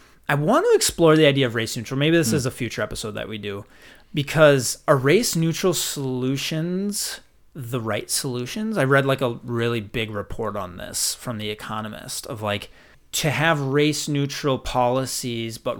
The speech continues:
Speaker 1: really that impact lower socioeconomic folks and therefore, like, a lot, you know, people of color, is that the way to go? Anyway, that's, like, a side conversation. But the fact that the race neutral, it works the other way too.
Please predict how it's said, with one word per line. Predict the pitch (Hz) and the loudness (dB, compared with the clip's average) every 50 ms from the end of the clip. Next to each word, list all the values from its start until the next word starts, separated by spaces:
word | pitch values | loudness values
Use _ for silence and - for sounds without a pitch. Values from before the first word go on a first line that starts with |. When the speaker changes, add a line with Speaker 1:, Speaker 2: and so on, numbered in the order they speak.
| 110 | -6
Speaker 1:
really | 113 120 123 131 131 131 127 | -4 -2 -2 -2 0 -2 -2
that | 117 113 113 117 | -2 -4 -6 -6
impact | 127 127 117 - 117 117 113 110 110 - | -8 -8 -6 -6 -4 -4 -4 -4 -4 -6
lower | 120 113 113 113 110 113 | -6 -6 -4 -4 -4 -6
socioeconomic | - - 127 110 - - 127 117 110 110 - 120 110 110 113 117 120 - | -4 -6 -6 -4 -4 -4 -4 -4 -4 -4 -4 -6 -6 -6 -6 -6 -8 -8
folks | - - 131 123 127 123 - - | -6 -2 -2 -2 -2 -2 -6 -8
and | 120 110 113 | -8 -8 -10
therefore, | 117 113 - - 120 113 | -10 -10 -10 -8 -6 -4
like, | 113 110 107 107 - | -4 -4 -4 -6 -6
a | - | -8
lot, | 110 113 117 - - - - | -6 -6 -6 -8 -10 -12 -8
you | 143 127 | -6 -6
know, | 113 104 - _ | -6 -6 -8 _
people | - - - - 110 | -10 -10 -6 -6 -8
of | 104 - | -8 -8
color, | - - 113 117 120 113 | -8 -6 -4 -2 -2 -4
is | 113 107 | -4 -4
that | 123 113 113 - | -4 -4 -4 -6
the | 135 | -6
way | 123 117 110 | -6 -6 -6
to | 110 | -6
go? | 98 110 107 113 131 - - - - - - - | -6 -4 -4 -4 -6 -8 -12 -20 -20 -14 -8 -6
Anyway, | 131 117 101 92 98 | -6 -6 -6 -6 -4
that's, | 98 104 104 - | -4 -4 -2 -2
like, | 107 98 101 | -2 -2 -2
a | 95 | -2
side | - - 113 92 98 101 104 - | -2 -2 -2 -2 -4 -4 -6 -8
conversation. | 104 98 60 60 - - - - - - - 110 - - 131 - - - - - - - | -10 -10 -10 -10 -10 -10 -10 -10 -10 -10 -10 -10 -12 -12 -14 -14 -16 -18 -20 -10 -2 -2
But | 151 135 | 0 0
the | 147 | 0
fact | - - - 160 160 156 - | -2 0 2 2 2 2 2
that | 160 143 | -2 -4
the | - 139 | -2 -2
race | 123 135 131 131 123 - 139 | 0 0 2 2 0 0 -2
neutral, | 131 127 123 - - 135 123 123 127 | -2 -2 -2 -2 -2 -2 -2 0 0
it | 139 139 | -2 -4
works | 123 120 123 127 123 - - | -2 -2 -4 -4 -4 -6 -6
the | - 131 127 | -6 -4 -4
other | 117 117 120 110 | -4 -4 -4 -4
way | 110 101 - - | -4 -6 -6 -8
too. | - - 143 113 90 - | -6 -4 -4 -4 -4 -8